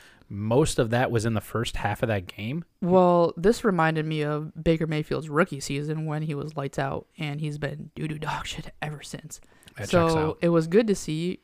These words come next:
Speaker 2: as a N F L fan perspective, that Baker can do that,
Speaker 1: Mm-hmm.
Speaker 2: even without Odell.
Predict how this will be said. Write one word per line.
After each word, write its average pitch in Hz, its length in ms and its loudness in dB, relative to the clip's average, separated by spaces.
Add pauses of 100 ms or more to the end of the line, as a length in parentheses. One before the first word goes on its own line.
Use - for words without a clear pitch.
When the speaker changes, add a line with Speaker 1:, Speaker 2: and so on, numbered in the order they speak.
(100)
Speaker 2:
as 147 320 -4
a 139 280 -8
N 151 120 -4
F 147 120 -6
L 143 100 -2
fan 147 400 -8
perspective, 165 600 -4
that 147 240 -10 (240)
Baker 147 320 -2 (140)
can 151 300 -4
do 170 180 4
that, 190 300 2
Speaker 1:
Mm-hmm. 113 300 -4 (160)
Speaker 2:
even 160 220 -2
without 151 300 -2
Odell. 156 460 0